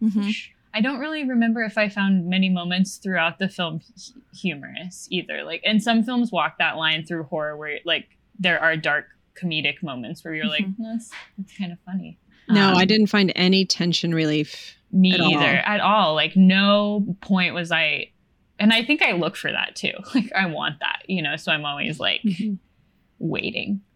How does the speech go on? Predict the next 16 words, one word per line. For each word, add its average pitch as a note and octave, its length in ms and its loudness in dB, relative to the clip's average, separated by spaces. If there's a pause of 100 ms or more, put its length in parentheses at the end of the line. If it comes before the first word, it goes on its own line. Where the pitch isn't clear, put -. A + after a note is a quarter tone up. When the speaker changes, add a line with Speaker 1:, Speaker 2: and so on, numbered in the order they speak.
(160)
Speaker 1:
I, C4 280 0
the A#3 220 2
only C4+ 220 2
relief A#3+ 360 0
I G3+ 100 -2
actually A3+ 520 -2
felt B3+ 340 -4
was G#3 160 0
in A3 120 4
the G#3 80 4
moment F#3 460 0
when F#3+ 460 -2
her - 320 -4
friend G3+ 480 0
stops - 500 -4
by, C4+ 480 0